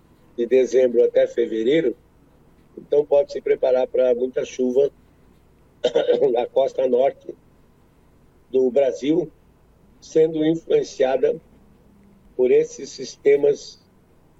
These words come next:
eh, essas frentes frias que vão passar pelos Estados Unidos. Elas chegam até a costa norte, produzem um abaixamento de pressão e as frentes frias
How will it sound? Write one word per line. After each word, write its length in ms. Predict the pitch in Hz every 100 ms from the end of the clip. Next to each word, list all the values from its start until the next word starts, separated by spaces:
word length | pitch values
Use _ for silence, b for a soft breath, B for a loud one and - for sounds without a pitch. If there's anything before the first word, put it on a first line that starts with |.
| _ _ _ _ -
eh, 180 | 107
essas 340 | 117 120 127 123
frentes 420 | 120 139 - -
frias 480 | - 143 139 - - _ _ _ _ _ -
que 120 | 117
vão 160 | 123
passar 340 | 135 135 - 135
pelos 260 | 139 139
Estados 300 | 131 147 160
Unidos. 340 | 170 127 107 -
Elas 220 | 104 113 113
chegam 300 | 131 123 123
até 160 | 123
a 80 | 123
costa 400 | - 120 117 127
norte, 340 | 131 131 160 - _ _ _ _ _ _ _ _
produzem 580 | - 147 147 175 175 135
um 120 | 127
abaixamento 720 | 123 123 123 - 120 117 113 117
de 100 | 110
pressão 540 | 123 127 - 139 170 - _ _ _ _ _ _
e 80 | 127
as 160 | 127 -
frentes 340 | 131 - -
frias 420 | 123 135 147 -